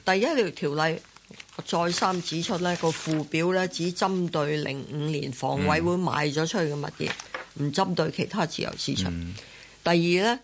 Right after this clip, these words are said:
Speaker 1: 呢，佢嗰啲場根本唔係自由市場，係被壟斷嘅市場。
Speaker 2: 嗯。嗯。
Speaker 1: 呢個，呢個條文嘅原則咧，係唔適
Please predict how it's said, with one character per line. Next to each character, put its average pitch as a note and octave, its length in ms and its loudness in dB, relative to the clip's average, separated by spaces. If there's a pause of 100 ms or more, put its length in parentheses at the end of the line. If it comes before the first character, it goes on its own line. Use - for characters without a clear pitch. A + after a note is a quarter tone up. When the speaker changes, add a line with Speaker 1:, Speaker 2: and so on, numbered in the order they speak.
(840)
Speaker 1:
呢， C#4 360 0
佢 F#3+ 260 0
嗰 A3 80 4
啲 B3+ 140 -4
場 D3 300 -4
根 G#3 200 0
本 F3+ 180 -2
唔 C#3 60 -4
係 C3 120 -6
自 - 160 -10
由 - 120 -8
市 - 180 -10
場， - 240 -8
係 D3+ 180 -2
被 C#3+ 180 2
壟 C#3 340 -2
斷 D3 160 -4
嘅 C3+ 140 -6
市 C#3 200 -6
場。 - 240 -6
Speaker 2:
嗯。 G2 440 -2
嗯。 G3 80 0
Speaker 1:
呢 C#4 100 4
個， B3 80 6 (280)
呢 D#4+ 120 2
個 F#3+ 200 4
條 E3+ 200 -4
文 C3+ 240 -4
嘅 D#3+ 60 2
原 C#3 240 -2
則 G#3 200 0
咧， G3+ 100 4
係 G#3 140 -2
唔 C3 140 -4
適 A3+ 240 0